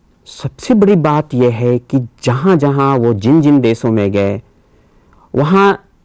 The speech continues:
जो भी सामाजिक, आर्थिक, सामाजिक, राजनीतिक परिस्थितियाँ देखी, उनको लेकर अपने देश के साथ उन्होंने तुलना की।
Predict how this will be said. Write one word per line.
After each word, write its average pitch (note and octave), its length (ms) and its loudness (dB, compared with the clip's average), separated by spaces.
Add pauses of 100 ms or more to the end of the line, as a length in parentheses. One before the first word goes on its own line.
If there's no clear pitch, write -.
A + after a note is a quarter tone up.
(720)
जो B2 220 2
भी E3+ 120 2
सामाजिक, A#2+ 680 -2
आर्थिक, A2+ 460 -4
सामाजिक, A2 540 -2 (220)
राजनीतिक A2 540 -2
परिस्थितियाँ G#2+ 560 -2
देखी, F#2 380 -4 (1900)
उनको G3 440 2
लेकर C3 680 0 (580)
अपने G3 440 2
देश C#3+ 480 0
के C#3 80 0
साथ A#2 280 -6 (260)
उन्होंने A#2 300 0
तुलना F#2 500 -2
की। - 240 -16